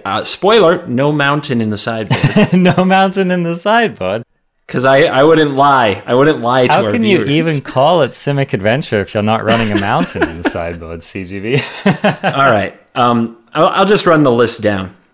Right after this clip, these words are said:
Speaker 1: because it's gonna be easy. It's like all four of us until we get to the sideboard. For Merfolk Secret Keeper, and this to me is a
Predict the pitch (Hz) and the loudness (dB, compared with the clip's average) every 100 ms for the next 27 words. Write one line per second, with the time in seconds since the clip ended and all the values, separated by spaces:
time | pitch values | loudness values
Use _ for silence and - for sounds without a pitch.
0 | _ 143 147 170 131 123 156 117 104 104 | _ -2 2 2 2 0 0 2 2 0
1 | 90 90 92 - 101 113 113 101 110 98 | -2 -8 -14 -8 -8 -4 -4 -4 -2 -2
2 | 98 95 95 - 101 101 101 104 95 95 | -2 -4 -6 -4 -4 -4 -8 -8 -6 -8
3 | 95 101 98 _ - - - - - - | -6 -8 -10 _ -20 -20 -20 -20 -20 -6
4 | 170 196 214 208 202 208 196 - 127 107 | 0 2 4 2 4 2 2 -2 -2 -2
5 | 101 107 95 110 156 170 _ _ _ 120 | -4 -4 -4 -2 -2 -4 _ _ _ -2
6 | 123 123 - 117 208 233 - 156 156 98 | 0 0 -4 0 2 2 0 0 2 0
7 | 113 - _ _ _ _ _ _ _ _ | -6 -14 _ _ _ _ _ _ _ _
8 | 127 113 | -4 -2